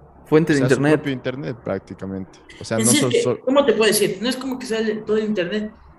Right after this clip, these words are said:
Speaker 3: sino en sí, creo que es por satélites que esa huevada se, se, se, se hace, ¿no? Entonces, como que lo que a mí me, me explicaron, lo que pude entender, que co-, nosotros cogemos o nos presta internet como que Estados Unidos, porque el
Speaker 2: Ajá.
Speaker 3: satélite de los manes, como que, tú puedes decir, envíen internet a Ecuador.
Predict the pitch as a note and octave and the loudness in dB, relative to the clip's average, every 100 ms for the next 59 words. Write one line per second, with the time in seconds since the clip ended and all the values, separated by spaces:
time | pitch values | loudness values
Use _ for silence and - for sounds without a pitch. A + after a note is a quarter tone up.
0 | - - G#3 A3 G#3+ A3+ C4 C4 - A#3 | -18 -8 -4 -2 -2 -2 -4 -4 -2 0
1 | C4 C4 D4 - F3 D#3 G3 A3 A3 F3+ | 0 -4 -4 -2 -4 -2 0 0 -2 -6
2 | F3 F3 D#3+ E3 F3 E3+ F3 F#3 F#3 F3 | -6 -6 -8 -4 -2 0 0 2 0 -2
3 | E3 - F3+ E3 - - F3 F3 F3+ E3+ | -6 -8 -6 -6 -6 -4 0 2 2 0
4 | E2 - - - - - F#3 F#3 G3 F#3 | -2 -6 -10 -18 -14 -2 0 2 4 4
5 | F3+ E3+ D#3+ - - E3+ F3 F#3 F#3 G3+ | 4 4 4 2 -6 -6 0 2 2 2
6 | G#3 G#3 F#3 E3+ D3 E3+ D#3+ - D#3+ F3+ | 4 6 4 2 -4 -4 -6 -6 -4 0
7 | G#3 E3 D#3 D3+ - D#3+ E3+ E3 D#3+ E3+ | 0 0 -2 -2 -6 -4 -2 -2 -2 -4
8 | E3 D#3 C#3 E3+ F#3 G3 F3+ D3 F3+ G#3+ | -8 -10 -4 -2 0 2 2 2 4 4
9 | G#3 F3+ D#3+ - - G3 G#3 F3+ D#3 D#3+ | 4 2 0 0 2 2 2 -2 -2 0
10 | E3+ D#3+ D#3 - E3 D#3+ D#3+ G#3+ A#3 - | -2 -4 -6 -2 0 0 0 0 0 -4
11 | - - E3 D3+ - A2 C#3+ C#3 G3+ A3+ | -18 -8 -4 0 2 2 0 0 2 2
12 | A#3 G#3 F3+ D#3+ D#3+ F3+ A#3 A#3 F3 D#3 | 0 2 4 2 2 0 0 -2 -4 -6
13 | C#3 D3+ C#3 C3+ - G#3 G3+ G#3 F#3 E3 | -6 -4 -4 -6 -2 6 6 6 4 2
14 | G3 G#3+ - E3+ F#3+ F3+ D#3 E3 C#3+ | 4 4 2 0 0 0 0 -2 -4